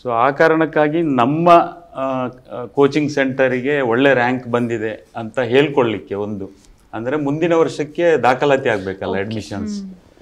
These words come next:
Speaker 1: So ನಮ್ಮದೇ, ನಮ್ಮ ಸಂಸ್ಥೆನೇ
Speaker 2: ಫೇಮ್
Speaker 1: ಬೆಸ್ಟ್.
Speaker 2: ಜಾಸ್ತಿ ಮಾಡ್ಕೊಳ್ಳಿಕ್ಕೋಸ್ಕರ.
Speaker 1: ಫೇಮ್ ಜಾಸ್ತಿ
Speaker 2: ಹಾ.
Speaker 1: ಮಾಡ್ಲಿಕ್ಕೆ ನಮ್ಮಲ್ಲಿ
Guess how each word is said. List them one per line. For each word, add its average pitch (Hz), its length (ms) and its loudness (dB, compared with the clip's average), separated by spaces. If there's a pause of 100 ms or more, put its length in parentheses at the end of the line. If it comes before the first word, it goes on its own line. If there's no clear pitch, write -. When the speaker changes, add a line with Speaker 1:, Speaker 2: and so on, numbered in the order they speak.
(320)
Speaker 1:
So 151 360 0
ನಮ್ಮದೇ, 143 520 4
ನಮ್ಮ 127 280 0
ಸಂಸ್ಥೆನೇ 123 520 -2
Speaker 2:
ಫೇಮ್ 294 180 0
Speaker 1:
ಬೆಸ್ಟ್. 262 200 8
Speaker 2:
ಜಾಸ್ತಿ 247 260 -2
ಮಾಡ್ಕೊಳ್ಳಿಕ್ಕೋಸ್ಕರ. 226 760 -2
Speaker 1:
ಫೇಮ್ 165 260 0
ಜಾಸ್ತಿ 131 280 2
Speaker 2:
ಹಾ. 123 40 -2
Speaker 1:
ಮಾಡ್ಲಿಕ್ಕೆ 143 360 -4
ನಮ್ಮಲ್ಲಿ 160 840 0